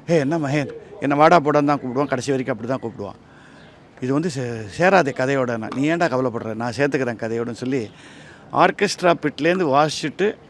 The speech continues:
அப்படியே மேலே ஏறி வந்து நாடகத்துல இந்த சிரிக்கிற சீன் ஒண்ணு பண்ணுவான் எங்களுக்கு.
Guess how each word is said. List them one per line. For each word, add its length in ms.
அப்படியே 400
மேலே 360
ஏறி 200
வந்து 240
நாடகத்துல 600
இந்த 320
சிரிக்கிற 340
சீன் 300
ஒண்ணு 220
பண்ணுவான் 320
எங்களுக்கு. 280